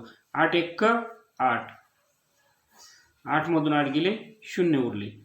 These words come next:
वरून घेतले सहा. आता आठने सहाला भाग जातो का? नाही जात. आता पहा, मी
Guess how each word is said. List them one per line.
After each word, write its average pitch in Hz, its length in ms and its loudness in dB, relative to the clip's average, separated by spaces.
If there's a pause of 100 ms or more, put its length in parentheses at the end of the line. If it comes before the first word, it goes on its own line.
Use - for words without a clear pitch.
(160)
वरून 156 300 4
घेतले 139 280 -2
सहा. 147 340 -4 (760)
आता 156 180 2
आठने 190 360 4
सहाला 196 320 4
भाग 175 420 2
जातो 160 260 2
का? 151 260 2 (380)
नाही 131 260 2
जात. 87 280 -10 (880)
आता 202 160 2
पहा, 208 280 4 (200)
मी 185 140 -2